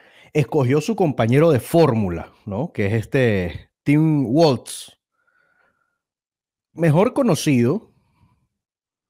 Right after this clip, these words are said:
como, ti-, tiene un sobrenombre, tiene un sobrenombre, lo voy a decir ahorita, vamos a ir por orden, vamos a respetar porque ya la producción me está regañando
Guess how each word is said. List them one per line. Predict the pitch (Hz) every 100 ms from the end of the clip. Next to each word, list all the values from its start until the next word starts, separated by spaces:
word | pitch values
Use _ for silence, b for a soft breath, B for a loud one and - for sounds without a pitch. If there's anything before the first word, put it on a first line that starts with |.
| _ _ _ _ _ _ _ _ _ _ _ _ -
como, | 127 127 123 110 95 85 _ _ _
ti-, | - 196
tiene | 185 185
un | 277
sobrenombre, | 339 247 123 151 170 117 127 _ _ _ _
tiene | 104
un | 117
sobrenombre, | 139 117 113 180 196 208 B B B -
lo | 123
voy | 127
a |
decir | 135 139
ahorita, | 135 120 90 156 - -
vamos | 107 135
a | 160
ir |
por | 135 156
orden, | 98 92 113
vamos | 92 107
a |
respetar | 123 127 98 101
porque | 104 131
ya | 95
la | 104
producción | 123 104 - 104
me |
está | 110 107
regañando | 110 135 95 113